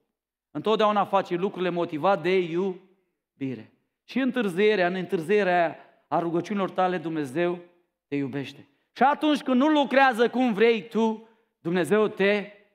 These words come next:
iubește. Vă spun o poveste de demult, treizeci de ani în urmă, era o fată care și ea arăta ceasul lui Dumnezeu. "Doamne, până când?" Dacă ai fi venit mai devreme, mai aveam și eu entuziasm, nu mai am deloc, mi s-a terminat entuziasmul în rugăciune.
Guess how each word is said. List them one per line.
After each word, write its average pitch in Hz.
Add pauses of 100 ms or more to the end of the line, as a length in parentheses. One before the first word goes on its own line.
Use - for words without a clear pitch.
(240)
iubește. 160 (320)
Vă -
spun 196
o 202
poveste 165
de 165
demult, 160
treizeci 185
de 160
ani 175
în 165
urmă, 180
era 160
o 180
fată 190
care 160
și -
ea 190
arăta 165
ceasul 165
lui 135
Dumnezeu. 131 (2750)
"Doamne, -
până -
când?" - (1700)
Dacă 165
ai 185
fi 180
venit 185
mai 214
devreme, 202
mai 196
aveam 208
și 208
eu 202
entuziasm, 170
nu 180
mai 196
am 190
deloc, 196
mi 165
s-a 165
terminat 185
entuziasmul 165
în 151
rugăciune. 147